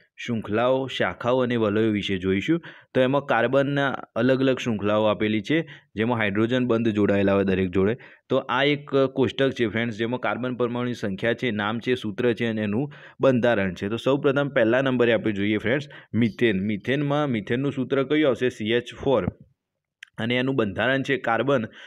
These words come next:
અને એની આજુબાજુ ચાર હાઇડ્રોજન જોડાયેલા છે. બરાબર ફ્રેન્ડ્સ? તો હવે તમારે આ જે સૂત્રો રહ્યા અને નામ રહ્યા એ બધા તમારે એકદમ કડકડાટ યાદ રાખવાના છે, કારણ કે ધોરણ દસમાં તો કામ આવશે જ, પણ જો તમારે આગળ અગિયાર બાર સાયન્સ કરવાનું છે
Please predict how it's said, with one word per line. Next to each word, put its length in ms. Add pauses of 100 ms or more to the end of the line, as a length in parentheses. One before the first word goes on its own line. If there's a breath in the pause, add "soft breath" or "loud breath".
(140 loud breath)
અને 160
એની 200 (100)
આજુબાજુ 460
ચાર 360 (260 loud breath)
હાઇડ્રોજન 480
જોડાયેલા 420
છે. 140
બરાબર 340
ફ્રેન્ડ્સ? 280 (360 loud breath)
તો 80
હવે 260
તમારે 600
આ 120
જે 160
સૂત્રો 420
રહ્યા 340 (200)
અને 160
નામ 340
રહ્યા 140
એ 140
બધા 260
તમારે 340
એકદમ 300
કડકડાટ 540
યાદ 220
રાખવાના 420
છે, 220 (320 loud breath)
કારણ 320
કે 280
ધોરણ 440
દસમાં 340
તો 120
કામ 260
આવશે 280
જ, 60
પણ 160
જો 140
તમારે 300
આગળ 280
અગિયાર 380
બાર 140
સાયન્સ 360
કરવાનું 380
છે 180